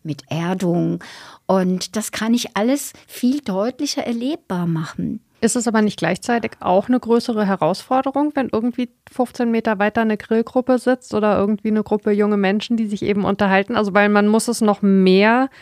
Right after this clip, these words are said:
Speaker 2: sich wirklich
Speaker 1: Mhm.
Speaker 2: darauf konzentrieren, bei sich zu bleiben, ne?
Speaker 1: Ja, das ist richtig, aber man kann auch andersrum sagen, man kann sich auch beobachten, denn Yoga ist ja eine Beobachtung von
Speaker 2: Mhm.
Speaker 1: sich selbst. Und wenn ich beobachte, dass ich mich leicht ablenken lasse,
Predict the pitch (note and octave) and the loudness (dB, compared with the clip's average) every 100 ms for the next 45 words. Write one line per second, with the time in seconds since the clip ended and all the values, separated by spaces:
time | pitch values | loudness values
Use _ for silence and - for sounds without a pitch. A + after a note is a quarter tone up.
0 | - - A#3+ - A#3 A#3 A#3 A3 G#3+ A3+ | -10 -6 -6 -2 -2 0 0 2 2 2
1 | G#3+ G#3 G#3 G3+ A3+ A#3+ B3 A#3+ A3+ A3 | -2 0 -2 -2 -2 0 2 0 0 -2
2 | - - D#3 D#3 D3+ D#3+ F#3 D#4 _ _ | -4 -10 -4 -2 -2 -2 -2 -2 _ _
3 | _ _ _ E3 E3 F3 C#4+ E4+ D#4+ - | _ _ _ -6 -4 -2 -4 -4 -6 -4
4 | C4 - - F#4 G#3+ A3+ A3+ A3 G#3 G3+ | -4 -2 -2 -2 2 4 6 4 0 -2
5 | G3 F3 - D#3+ A#3 - C#4+ D#4 C#4+ A#3 | -2 -4 -6 -6 -6 -6 -4 -2 -2 -2
6 | A#3 C4+ C4+ - - A3 A3+ A3+ A#3+ A#3+ | 0 -2 -4 -6 -4 0 0 2 2 2
7 | A#3+ - - A3 A3+ C4+ E3 D3+ - E3+ | -2 -6 -4 -2 0 0 -2 -4 -8 -10
8 | E3 F3 F#3 G3+ C4+ C#4 - G#3 F3 F3+ | -4 0 2 2 2 -2 0 -2 0 -2
9 | - D#4+ D3+ C3 - - A2+ F#2 - A3+ | 0 -2 -2 -6 -8 -10 -10 -6 2 4
10 | C#4+ A3+ - C#4 A3+ D#3 - - _ - | 4 2 -4 -2 -2 -2 -8 -18 _ -20
11 | - - - G#3 G3+ G3 A#3+ B3 - - | -20 -20 -6 -2 0 0 0 -2 -8 -8
12 | - A#3+ D4 D#4+ - B3+ A#3 A3 A3 - | -4 -2 -2 -2 -4 -6 -6 -6 -6 -4
13 | G#3 - F#3 F#3 G#3 - - G4 - G3 | -4 -4 -2 0 -2 -4 -4 -4 0 0
14 | E3 D3+ F#3 E3 C#3+ D3+ - | 0 -2 -6 -6 -6 -10 -12